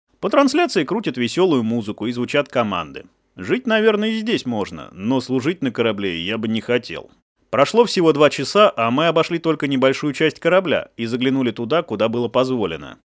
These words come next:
В общем, если приблизительно знать расположение палуб и постов, то заблудиться очень трудно.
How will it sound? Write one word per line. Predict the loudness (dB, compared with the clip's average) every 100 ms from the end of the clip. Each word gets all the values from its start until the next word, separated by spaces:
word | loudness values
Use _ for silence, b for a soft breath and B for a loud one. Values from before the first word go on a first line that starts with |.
| _
В | -2 2
общем, | 2 2 0
если | 0 0 0
приблизительно | 0 2 0 -2 -4 -2
знать | 0 0
расположение | -2 -4 0 2 2 -2
палуб | 0 0 0 -2
и | 0
постов, | 0 0 -2 -4 -4
то | -2 0
заблудиться | 0 -2 0 -2 -4 -4
очень | -2 -4 -6
трудно. | -6 -6 -8 -18